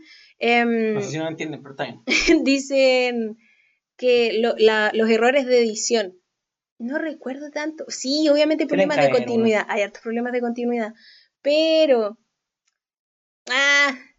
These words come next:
Speaker 1: I'm ok. <laughs> La historia es muy buena, de verdad que me
Speaker 2: Sí.
Speaker 1: gusta caleta la forma en que está
Speaker 2: Oye, sí,
Speaker 1: contada.
Speaker 2: no hay que ser exigente, weón. La weá llegó gratis a tu vida, weón.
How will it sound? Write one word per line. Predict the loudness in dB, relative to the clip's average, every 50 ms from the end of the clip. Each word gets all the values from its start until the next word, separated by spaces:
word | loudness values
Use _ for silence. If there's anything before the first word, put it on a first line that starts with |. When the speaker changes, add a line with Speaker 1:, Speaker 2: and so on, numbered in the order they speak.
| _ _ _ _ _ _ _ _ -6
Speaker 1:
I'm | -2 0 0
ok. | 0 2 2 4 2 2 0 -2 _ -4
<laughs> | -2 -2 0 2 2 2 2 2 0 0 -2 0
La | 0 0
historia | -2 0 0 0 0 2
es | 4
muy | 4 4 2 2
buena, | 0 4 4 4 6 4 2 2
de | 2
verdad | 2 2 4 2
que | 2 2 2
me | 2
Speaker 2:
Sí. | 2
Speaker 1:
gusta | 0 2 0 2
caleta | 2 4 2 2 2 0
la | 0 2
forma | 2 2 2
en | 2 -2
que | -2
está | 0 0
Speaker 2:
Oye, | 2
sí, | 4 2 2
Speaker 1:
contada. | 2 0 0 0 0 0 -2 -6 -14 _ _
Speaker 2:
no | -2 -2
hay | -2 -2
que | -2 -2
ser | -2 -2
exigente, | -2 -2 -4 -2 -2 0 -2 -2 -2 0
weón. | 0 2 2 2 2 0 0
La | 0
weá | 2 2 2 2
llegó | 2 0 0 0
gratis | 0 0 -2 0 0 0
a | 0 0
tu | 0 0
vida, | 2 4 4 4
weón. | 4 2 0 0